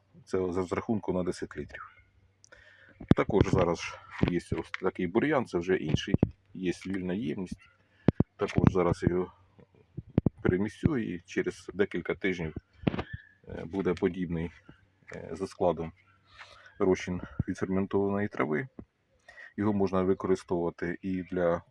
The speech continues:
кореневого живлення, і позакореневого живлення. Ну, відповідно, ж те з, е, зрозуміти, е, щоб, е, цей вже готовий розчин, який,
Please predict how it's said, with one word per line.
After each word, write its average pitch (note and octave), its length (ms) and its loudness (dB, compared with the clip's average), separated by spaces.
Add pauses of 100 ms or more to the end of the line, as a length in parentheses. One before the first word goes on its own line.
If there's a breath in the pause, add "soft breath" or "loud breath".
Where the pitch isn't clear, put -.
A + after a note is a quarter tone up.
(260)
кореневого A2+ 580 2
живлення, F2+ 460 -2
і F2 100 -4
позакореневого F2+ 800 -4
живлення. D#2 480 -6 (640 loud breath)
Ну, D#3 120 0
відповідно, G2+ 540 0
ж - 160 -14
те F2 220 2
з, - 300 -12
е, E2+ 300 -2 (120)
зрозуміти, F#2 720 0 (680 loud breath)
е, E2+ 640 -8
щоб, - 180 -6 (400 loud breath)
е, E2 200 -4
цей F2 260 0
вже F2 200 -2
готовий F#2+ 420 2
розчин, A2+ 340 -2
який, F2 320 -8